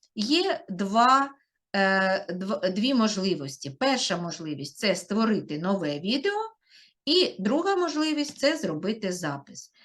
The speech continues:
Так як ми з вами починали з того, що запис вже у вас зроблений, е, у Zoom або у Meet, е, конференції, то нам треба його відредагувати. Тому саме нам, е,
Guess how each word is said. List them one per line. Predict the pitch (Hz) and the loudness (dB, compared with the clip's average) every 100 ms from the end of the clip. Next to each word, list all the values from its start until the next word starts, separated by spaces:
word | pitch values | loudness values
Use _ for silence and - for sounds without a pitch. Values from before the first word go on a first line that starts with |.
| _ - | _ -6
Так | 466 302 | -2 0
як | 262 | 0
ми | 240 240 202 | 2 2 2
з | 202 | 4
вами | 220 190 | 4 4
починали | 185 190 196 190 208 190 190 | 0 -4 -2 2 2 2 -2
з | - | -2
того, | 220 196 170 | -2 0 -2
що | - 180 | -4 -2
запис | 180 185 185 165 - | 2 2 2 -4 -8
вже | 170 - 175 180 | -12 -10 -2 -2
у | 160 | 0
вас | 170 156 147 | -2 -2 -4
зроблений, | 156 151 139 160 233 339 427 - - - - | -8 -8 -6 0 2 2 -2 -10 -20 -20 -10
е, | - 262 | -2 0
у | 262 - 285 311 302 - 226 | 0 2 2 4 2 0 -2
Zoom | 226 302 311 302 226 | 2 4 4 2 0
або | 240 240 240 269 262 - | 0 2 2 2 2 0
у | 247 254 | -2 2
Meet, | 240 254 254 - 220 | 4 4 0 -4 -2
е, | 214 214 214 214 214 214 - 214 | 2 2 2 2 0 -2 -6 -2
конференції, | 233 226 233 226 220 220 220 208 214 - - _ | 0 2 2 4 4 2 0 -2 -2 -6 -20 _
то | 392 440 269 | -4 2 4
нам | 262 285 | 4 4
треба | 226 214 240 214 | 2 0 2 0
його | 175 165 185 233 240 | 0 -2 0 0 -2
відредагувати. | 165 196 220 202 190 196 202 196 196 151 - - - _ _ | -2 -2 0 0 2 2 2 0 0 0 -4 -14 -20 _ _
Тому | 247 262 220 160 - | 2 4 4 2 -4
саме | - 226 294 392 | -2 2 2 2
нам, | 359 349 | 0 -2
е, | 349 - 247 240 233 | -4 -8 -4 -2 -2